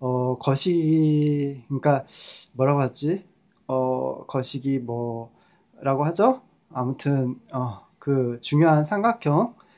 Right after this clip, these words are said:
저희가 이제 소중한 부분, 그 부분도 이렇게, 어, 그거 하세요.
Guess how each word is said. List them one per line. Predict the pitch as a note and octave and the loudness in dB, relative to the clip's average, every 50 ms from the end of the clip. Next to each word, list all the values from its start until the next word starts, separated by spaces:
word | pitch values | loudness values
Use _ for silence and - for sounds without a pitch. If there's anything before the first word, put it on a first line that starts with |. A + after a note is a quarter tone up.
| _ _ | _ _
저희가 | - - C#3 C3+ C#3 C3 C#3 C#3 | -6 -2 0 0 2 2 2 0
이제 | B2+ B2 A2+ B2 A#2+ A#2+ A#2+ - | 0 0 -2 -2 -4 -4 -6 -8
소중한 | - - G#3+ G#3+ A3+ A3+ G#3+ G3+ F#3+ D#3 | -4 -2 0 0 2 2 4 4 2 2
부분, | - C3+ A#2 A2+ B2 D3+ G3 A3+ - | 0 -4 -4 -2 -2 -2 -2 -2 -4
그 | - - C3+ | -4 -4 -4
부분도 | A#2+ C3 C3 B2 A#2 A2+ D#3+ G#3 A#3+ A#3+ - _ _ _ _ _ _ - | -2 -2 -2 -2 0 2 2 2 2 0 -4 _ _ _ _ _ _ -8
이렇게, | B2+ C3 C3 - C3+ C#3 F3 - _ _ _ _ _ - | -8 -6 -4 -2 -4 -4 -4 -8 _ _ _ _ _ -12
어, | - B2 A#2+ A#2 A#2 A#2 A2+ A#2 B2 - _ - | -10 -8 -6 -6 -6 -6 -8 -8 -10 -12 _ -12
그거 | - - B2+ C3 C#3 C3 C3 - | -8 -6 -2 0 0 0 -2 -4
하세요. | - E3+ F3+ E3 F3 C3 C3 D#3+ A3+ - | -6 -6 -4 -2 0 2 2 2 0 -2